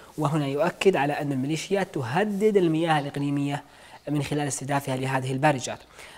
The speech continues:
النقطة الرابعة أيضًا، هو تحدث أكثر من اثناشر نقطة، لكن تحدث عن أكبر، أكثر النقاط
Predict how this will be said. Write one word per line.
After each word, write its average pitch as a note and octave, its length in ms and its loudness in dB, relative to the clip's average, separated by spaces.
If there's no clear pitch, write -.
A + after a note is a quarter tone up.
النقطة G#3+ 280 4
الرابعة G3+ 400 4
أيضًا، G3+ 200 2
هو F3+ 180 2
تحدث F#3 300 0
أكثر F3+ 200 -6
من D#3+ 120 0
اثناشر D3+ 360 -4
نقطة، C3+ 320 -6
لكن D3+ 200 -2
تحدث D#3+ 300 -4
عن D3+ 180 -2
أكبر، F3+ 440 -4
أكثر E3 260 -4
النقاط D#3 460 -2